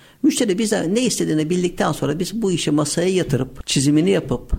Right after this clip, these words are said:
kendisine gösterdikten sonra zaten alamayacağımız bizim proje kalmıyor. Türkiye'de çok büyük bir çay makinesi, mesela push over çek veri dediğimiz, belki Türkiye'de ilk yapmış olduğumuz,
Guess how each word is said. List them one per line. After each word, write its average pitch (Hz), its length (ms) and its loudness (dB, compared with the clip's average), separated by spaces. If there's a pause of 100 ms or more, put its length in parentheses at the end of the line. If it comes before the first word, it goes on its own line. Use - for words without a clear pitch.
(140)
kendisine 190 420 -2
gösterdikten 165 720 0
sonra 135 220 -2
zaten 147 260 -2
alamayacağımız 143 640 0
bizim 131 160 -2
proje 117 360 -6
kalmıyor. - 460 -6 (180)
Türkiye'de 165 480 0
çok 165 260 -4
büyük - 160 -10
bir 160 60 0
çay 160 300 0 (140)
makinesi, 123 580 -4 (120)
mesela 131 400 -2
push - 220 -2
over 135 360 0
çek - 320 -6
veri 131 200 -2
dediğimiz, 127 460 -2 (360)
belki 175 280 0
Türkiye'de 175 460 -2
ilk - 260 -6
yapmış - 360 -6
olduğumuz, 131 840 -4